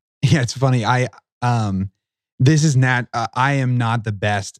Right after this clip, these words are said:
at affirmation. And it's actually funny 'cause it was just last night, my wife Nina and I were at a, at a gathering, and we were coming back, and she actually challenged me on, like, the way I said a particular thing. And I got defensive in the moment, but I have thought about it a lot since she brought it up.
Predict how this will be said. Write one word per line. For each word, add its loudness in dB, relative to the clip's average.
at -2
affirmation. -4
And -2
it's -2
actually -2
funny 0
'cause -4
it -6
was -4
just -2
last 0
night, 2
my 4
wife 0
Nina 0
and 0
I 0
were -2
at 0
a, -2
at -2
a 0
gathering, -2
and 0
we 2
were 0
coming 0
back, 0
and -4
she -2
actually -2
challenged -2
me -4
on, -2
like, -2
the 0
way 2
I -2
said -6
a -4
particular -8
thing. -12
And -4
I 0
got 0
defensive -2
in -4
the -6
moment, -4
but -2
I 0
have -4
thought -2
about -2
it -2
a -6
lot -4
since -6
she -10
brought -2
it -4
up. -2